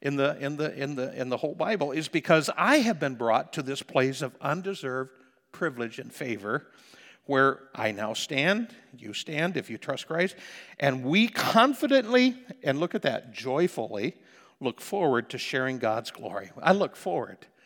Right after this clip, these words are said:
You know, I'm not getting any younger. Are you? Uh, closer,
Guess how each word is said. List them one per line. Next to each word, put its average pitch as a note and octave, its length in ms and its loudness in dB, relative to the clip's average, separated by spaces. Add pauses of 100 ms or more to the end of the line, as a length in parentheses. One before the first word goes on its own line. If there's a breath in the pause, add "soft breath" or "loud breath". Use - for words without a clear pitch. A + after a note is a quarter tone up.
(440 soft breath)
You A2+ 100 -4
know, E3+ 260 -2
I'm D3+ 200 0
not F3+ 180 0
getting C#3 180 -4
any B2 140 -4
younger. D#3 460 -4 (1400 soft breath)
Are G#2+ 80 0
you? F3+ 280 2 (1500 loud breath)
Uh, - 180 -4
closer, E3+ 580 4